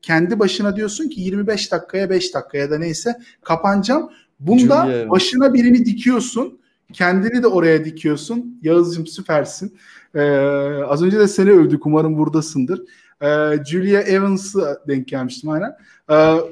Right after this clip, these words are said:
Speaker 1: ayrıca da Focusmate linkimi de paylaşacağım. Ee, Focusmate linkinizi de paylaşırsanız invite linkini, mesela ben başka session'ları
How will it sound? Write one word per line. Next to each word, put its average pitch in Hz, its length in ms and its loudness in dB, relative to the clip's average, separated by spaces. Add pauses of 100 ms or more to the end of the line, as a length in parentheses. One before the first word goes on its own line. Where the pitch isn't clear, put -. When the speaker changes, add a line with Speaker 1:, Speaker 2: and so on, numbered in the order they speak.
(180)
Speaker 1:
ayrıca 240 420 4
da 285 80 2
Focusmate 240 600 0 (160)
linkimi 185 400 -2
de 208 120 -2
paylaşacağım. 185 720 0 (200)
Ee, 156 440 -6 (220)
Focusmate 233 640 0
linkinizi 233 440 2
de 247 140 2
paylaşırsanız 180 920 2
invite 165 440 2
linkini, 180 400 -2 (320)
mesela 185 380 -2
ben 185 220 0
başka 208 560 -2
session'ları 202 760 0